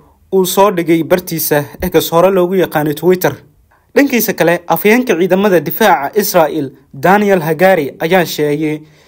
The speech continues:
Yahya Sinwar waa argagixiso, kaasoo mas-uul ka ahaa weerarkii argagixiso ee ugu naxariista darnaa ee lagu qaado gudaha Israa'iil.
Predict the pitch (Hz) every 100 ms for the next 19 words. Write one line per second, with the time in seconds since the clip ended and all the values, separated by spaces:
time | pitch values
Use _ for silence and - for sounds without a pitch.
0 | _ - 226 226 214 190 185 180 185 160
1 | 131 - _ _ 175 175 185 175 147 147
2 | 165 147 - 196 180 - - 196 226 240
3 | 196 180 220 202 170 127 139 151 156 190
4 | 202 - 170 156 143 139 147 - 170 160
5 | - _ 190 208 208 240 175 180 185 180
6 | 151 151 147 156 156 - _ - 190 196
7 | - - 160 143 160 151 - _ _ _
8 | _ _ _ _ _ - 165 226 208 202
9 | 214 175 151 147 143